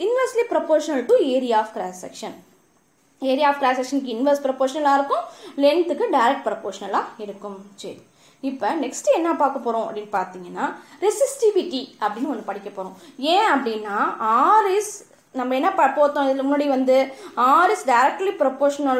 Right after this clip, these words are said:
to L by A இப்படி பார்த்தோம் இல்லையா? அப்ப direct ப்ரொபோர்ஷனல் வச்சு நம்மளால calculation போட முடியாது. So, direct ப்ரொபோர்ஷனல் வச்சு நம்ம calculation போட முடியாது. அப்படிங்கறனால proportionality எடுக்கிறதுக்காக நம்ம என்ன பண்றோம் அப்படின்னு பாத்தீங்கன்னா, R is directly proportional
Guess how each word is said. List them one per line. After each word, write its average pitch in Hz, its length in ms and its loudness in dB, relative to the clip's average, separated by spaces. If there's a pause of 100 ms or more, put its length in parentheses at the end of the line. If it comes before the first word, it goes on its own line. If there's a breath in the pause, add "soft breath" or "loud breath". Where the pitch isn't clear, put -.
(100)
to 453 60 4 (200)
L 233 80 2 (100)
by 311 80 4 (200)
A 214 40 -2 (160)
இப்படி 285 240 -6
பார்த்தோம் 285 320 2
இல்லையா? 254 280 -2
அப்ப 254 180 -2
direct 349 320 2
ப்ரொபோர்ஷனல் 339 480 -2
வச்சு 277 240 -2
நம்மளால 262 360 0
calculation 294 520 0
போட 262 180 0
முடியாது. 214 380 -4 (360 loud breath)
So, 302 60 -4 (120)
direct 339 260 4
ப்ரொபோர்ஷனல் 294 400 0
வச்சு 381 160 -2
நம்ம 302 180 -2
calculation 285 500 0
போட 269 200 2
முடியாது. 247 360 2
அப்படிங்கறனால 214 400 0 (320 loud breath)
proportionality 359 760 0
எடுக்கிறதுக்காக 302 640 -2
நம்ம 233 180 -2
என்ன 277 120 0 (100)
பண்றோம் 226 280 0
அப்படின்னு 220 300 -6
பாத்தீங்கன்னா, 202 460 -6 (880 loud breath)
R 262 40 4 (140)
is 453 100 -6 (2250 soft breath)
directly 240 340 -2 (100)
proportional 233 540 -8